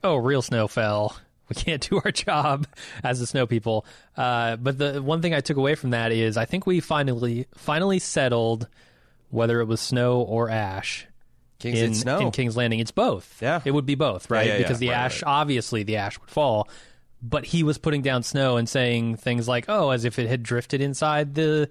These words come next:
Speaker 1: the walkways here."
Speaker 2: So we
Speaker 1: Like
Speaker 2: see a one flake on Jamie's hand, so this is the excuse I got to blast snow in King's Landing. So yeah,
Speaker 1: Yeah,
Speaker 2: there
Speaker 1: it's
Speaker 2: was.
Speaker 1: both. Definitive.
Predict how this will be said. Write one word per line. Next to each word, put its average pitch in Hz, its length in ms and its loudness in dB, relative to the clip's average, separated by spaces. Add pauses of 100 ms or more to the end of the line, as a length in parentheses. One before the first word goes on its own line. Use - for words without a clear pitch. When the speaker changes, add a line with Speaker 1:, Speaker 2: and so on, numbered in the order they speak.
(600)
Speaker 1:
the 156 400 0
walkways 151 560 0
here." 113 220 0
Speaker 2:
So 151 100 2
we 113 80 2
Speaker 1:
Like 110 60 0
Speaker 2:
see 139 160 -2
a 120 60 0
one 113 280 0
flake 131 380 -2
on 127 180 0
Jamie's 123 400 -2
hand, 143 320 -2
so 101 80 -8
this 107 220 -4
is 113 60 -10
the 107 80 -6
excuse 113 440 -6
I 107 80 0
got 104 200 -2
to 98 80 -4
blast 101 400 -4
snow 110 260 0
in 104 80 -2
King's 104 240 -8
Landing. - 140 -6
So 110 100 -6
yeah, 123 180 0
Speaker 1:
Yeah, 101 140 2
Speaker 2:
there 101 140 0
Speaker 1:
it's 104 100 2
Speaker 2:
was. 143 360 2
Speaker 1:
both. - 100 -20
Definitive. 110 580 -4